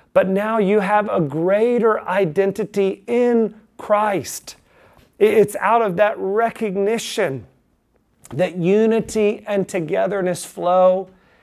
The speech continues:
and that's what will change the world around us, the power of togetherness. And I, I want to encourage us as a church that we need to, in this day and age that we live, we need to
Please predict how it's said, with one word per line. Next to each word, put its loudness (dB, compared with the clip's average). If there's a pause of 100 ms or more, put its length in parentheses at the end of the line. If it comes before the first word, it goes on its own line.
(240)
and -2
that's 2
what -2
will 0
change -4
the -6
world 0
around 0
us, -6
the -6
power 0
of 2 (360)
togetherness. -2 (340)
And 2
I, 2
I 2
want 2
to -2
encourage -2
us -2
as 0
a -6
church -10
that -2
we 2
need 0
to, 0
in 0
this 0
day 0
and -2
age 0
that -2
we -2
live, 0
we 0
need 2
to 2